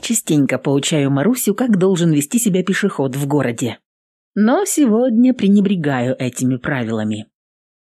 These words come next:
Крутя головой влево и вправо, железобетонно убеждаюсь, что проезжая часть с обеих сторон пуста, и перебегаю её в неположенном месте.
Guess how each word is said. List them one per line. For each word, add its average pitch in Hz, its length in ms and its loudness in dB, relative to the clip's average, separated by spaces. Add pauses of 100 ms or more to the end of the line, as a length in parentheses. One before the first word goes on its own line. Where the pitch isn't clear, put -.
(100)
Крутя 139 420 -2
головой 156 500 2
влево 139 440 0
и 151 60 -2
вправо, 139 500 -4
железобетонно 175 800 0
убеждаюсь, 143 580 -2
что 202 220 -2
проезжая 156 480 -2
часть 135 420 -6
с - 100 -8
обеих 151 300 -2
сторон 139 320 -4
пуста, 131 580 -8 (320)
и 302 140 0
перебегаю 180 720 0
её 156 400 2
в 143 120 -2
неположенном 131 1040 0
месте. 117 520 -2